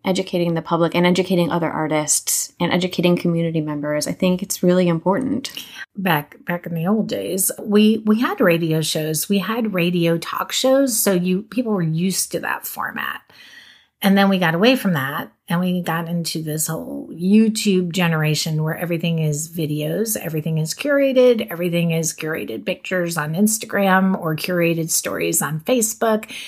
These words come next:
Speaker 2: And it's a visual story.
Speaker 1: Mm.
Speaker 2: And so now that podcasting is becoming more and more popular and we're going back to this Audible platform, I think people just have to hone those skills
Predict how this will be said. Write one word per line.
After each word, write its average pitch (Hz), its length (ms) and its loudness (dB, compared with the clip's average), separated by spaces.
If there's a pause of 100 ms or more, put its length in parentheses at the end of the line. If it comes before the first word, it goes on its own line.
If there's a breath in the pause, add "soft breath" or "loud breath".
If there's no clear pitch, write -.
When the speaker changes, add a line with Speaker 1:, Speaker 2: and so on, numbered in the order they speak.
(200 loud breath)
Speaker 2:
And 202 160 6
it's 185 160 0
a 180 100 4
visual 170 640 0
story. 180 840 -2
Speaker 1:
Mm. 165 220 -8 (240)
Speaker 2:
And 180 280 4
so 165 800 2 (420)
now 180 500 4
that 165 320 -4
podcasting 208 920 0
is 175 160 0
becoming 170 580 0
more 180 300 -2
and 185 120 2
more 165 300 2
popular 208 560 0
and 190 200 2
we're 165 120 0
going 160 360 2
back 160 260 -2
to - 140 -6
this 160 300 0 (200)
Audible 185 560 -4
platform, 233 960 0
I 190 140 0
think 185 320 -4
people 180 300 -8
just - 340 0
have 165 300 -2
to 165 320 -4 (380 loud breath)
hone 196 360 4
those 170 280 2
skills 208 680 -2